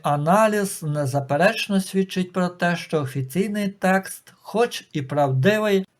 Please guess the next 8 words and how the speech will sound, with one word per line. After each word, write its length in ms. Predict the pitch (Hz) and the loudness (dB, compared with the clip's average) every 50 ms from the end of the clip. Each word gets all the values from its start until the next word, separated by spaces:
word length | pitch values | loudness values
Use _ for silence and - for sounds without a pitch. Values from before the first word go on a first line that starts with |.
| _ _ _ _ | _ _ _ _
проте 300 | - 190 196 196 208 214 | 4 4 6 6 6 4
насправді 560 | 220 233 220 190 - 226 233 240 233 202 226 | 4 4 0 -2 0 2 2 2 2 2 0
є 120 | 226 233 226 | 2 2 2
лише 300 | 226 226 185 - 214 220 | 0 0 -2 -2 -2 0
уривком 800 | 226 226 214 196 196 208 220 220 214 - 190 180 151 135 127 - - | 0 4 4 6 6 4 4 0 0 2 2 2 2 0 -4 -6 -4
із 220 | 175 165 147 127 | -4 -4 -4 -4
провіщень 720 | - - 160 151 147 135 147 190 214 190 190 - 214 208 196 | -4 -4 -2 -2 0 0 0 0 0 -2 -4 -2 0 2 4
Богоматері, 800 | 185 185 175 185 190 185 185 185 185 185 - 180 170 180 180 180 | 4 4 4 4 4 4 4 4 4 2 2 0 2 2 0 0